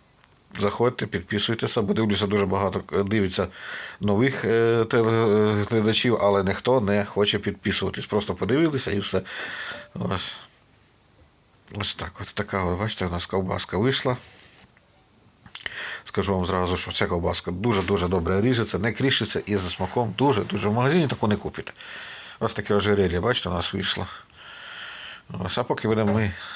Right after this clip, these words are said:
начинювати остальні ковбаски. Ось.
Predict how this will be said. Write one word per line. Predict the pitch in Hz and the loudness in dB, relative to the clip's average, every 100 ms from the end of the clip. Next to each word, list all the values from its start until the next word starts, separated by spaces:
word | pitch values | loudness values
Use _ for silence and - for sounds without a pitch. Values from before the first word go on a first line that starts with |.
| - | -6
начинювати | 110 104 110 101 101 95 101 - - - _ _ _ - - - - - - - - - | -2 0 2 2 2 0 -4 -6 -10 -18 _ _ _ -20 -20 -20 -20 -20 -20 -20 -12 -6
остальні | 107 - 120 131 156 147 - | -4 0 0 2 0 -2 -4
ковбаски. | 143 131 135 131 - - 117 - - - - - _ _ - - - - _ | 0 2 4 2 -2 -6 -8 -10 -20 -20 -20 -20 _ _ -20 -20 -20 -20 _
Ось. | - 117 113 - - | -2 -2 -2 -6 -12